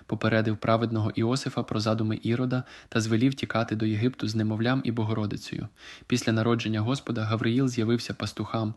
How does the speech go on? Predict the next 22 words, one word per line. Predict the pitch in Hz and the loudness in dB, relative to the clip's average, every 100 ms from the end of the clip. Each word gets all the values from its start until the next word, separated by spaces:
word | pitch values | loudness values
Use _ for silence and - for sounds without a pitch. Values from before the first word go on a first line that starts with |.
| - - - | -10 -16 0
і | 117 | 2
оголосив | 107 113 110 135 135 | 4 2 2 2 2
їм | 113 | 2
про | 113 107 | 0 -2
пришестя | 110 - 110 - 110 | -2 0 -2 -4 -8
Спасителя. | - 107 110 107 107 117 - - - | -6 -4 -4 -4 -6 -8 -14 -20 -6
Коли | 120 120 | 2 2
ж | 107 | 4
Господь | 110 - 131 | 0 0 -2
перед | - 113 104 | 0 -2 -2
своїми | - 113 110 | 0 0 0
стражданнями | - 110 104 113 113 110 | -2 -2 0 2 2 2
молився | 110 113 117 120 110 | 2 4 4 2 -2
в | |
Гефсиманському | 107 110 - 113 113 - 113 110 | -2 -4 0 0 0 0 -4 -4
саду | - 110 120 | -2 0 0
до | 110 | 0
кривавого | - 107 110 107 104 107 | -2 0 2 0 -2 -2
поту, | 123 131 113 110 - - - - | 0 0 -2 -8 -12 -20 -10 0
на | 113 | 2
укріплення | 107 127 123 117 107 107 | 4 4 2 2 0 2
його, | 110 117 139 | 0 0 -2